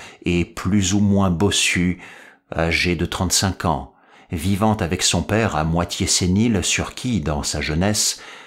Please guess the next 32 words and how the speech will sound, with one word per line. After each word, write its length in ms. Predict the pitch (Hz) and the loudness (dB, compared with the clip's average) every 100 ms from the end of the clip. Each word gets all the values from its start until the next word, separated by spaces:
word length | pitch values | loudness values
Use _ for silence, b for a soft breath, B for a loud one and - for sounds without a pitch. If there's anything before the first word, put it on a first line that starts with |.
| B - | B -4
avaient 280 | 90 87 101 | -2 -2 -4
couru 440 | - 104 117 117 | 0 2 4 4
les 140 | 90 | 2
plus 260 | 90 - 95 | 0 -2 -4
terribles 440 | - 104 120 95 | 0 0 0 0
rumeurs 480 | 87 92 92 107 107 | 0 2 2 2 0
de 100 | 80 | -2
sorcellerie. 800 | 78 85 - 80 76 78 65 64 _ _ _ _ _ _ _ _ _ _ _ _ - B B B | -4 -4 -4 -4 -4 -4 -8 -12 _ _ _ _ _ _ _ _ _ _ _ _ -16 B B B
On 240 | - 107 113 | 2 4 4
ne 140 | 120 | 4
connaissait 540 | 113 123 123 110 117 113 | 2 2 2 2 0 0
pas 100 | 110 | 2
d'époux 480 | 110 107 123 135 | 2 0 0 2
à 60 | 95 | 2
Lavinia 480 | 85 82 90 90 90 | 0 0 2 2 2
Whatley, 680 | 85 82 92 87 71 65 - _ B B B - | 0 -2 -2 -2 -2 -8 -16 _ B B B 0
mais 400 | 90 95 98 95 | 2 4 2 2
comme 200 | 107 104 | 2 2
il 140 | 104 | 2
est 40 | 95 | 2
d'usage 580 | 98 92 110 95 - | 2 2 2 2 -2
dans 120 | - 78 | -4 -2
la 120 | 78 | 0
région, 500 | 85 85 104 113 113 B B B B - | 0 0 2 0 -2 B B B B -2
elle 300 | 92 95 98 | 2 4 4
ne 80 | |
fit 320 | 98 - 104 87 | 2 -2 -2 0
rien 360 | 80 95 135 | 0 0 0
pour 220 | 135 107 | -2 -4
renier 380 | 92 110 110 107 | 0 2 4 2
cet 220 | 104 104 | 0 -2
enfant. 600 | 90 - - 76 64 - | -4 -4 -4 -4 -6 -14